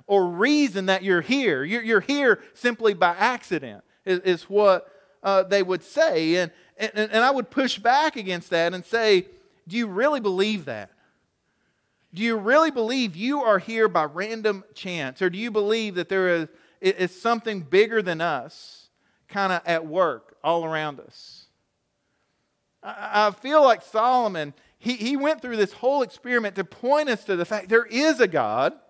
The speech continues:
and that God is in control. And, and so if God doesn't exist, then everything that happens is by chance. It's complete randomness. We have no meaning or purpose other than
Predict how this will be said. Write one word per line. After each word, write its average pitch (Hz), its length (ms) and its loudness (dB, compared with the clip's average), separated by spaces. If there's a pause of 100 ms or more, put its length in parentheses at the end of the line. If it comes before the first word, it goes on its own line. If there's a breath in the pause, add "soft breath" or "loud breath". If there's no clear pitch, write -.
(840 soft breath)
and 208 160 2
that 226 160 2
God 240 320 8
is 262 360 0 (200 soft breath)
in 196 280 -2 (240 soft breath)
control. 190 680 -2 (800)
And, 220 140 -2
and 220 160 -2
so 226 260 4 (160 loud breath)
if 214 220 2
God 226 340 4
doesn't 285 400 4
exist, 185 340 -2
then 196 140 -4
everything 214 440 0
that 170 120 -6
happens 165 340 -2
is 147 140 -8
by 143 160 2
chance. 156 400 -8
It's 160 140 -10
complete 185 480 -4
randomness. 151 840 -8 (160)
We 190 140 -2
have 165 100 0
no 170 160 -4
meaning 185 440 -4
or 180 60 -6
purpose 175 580 -4 (840)
other 185 300 4
than 170 320 -2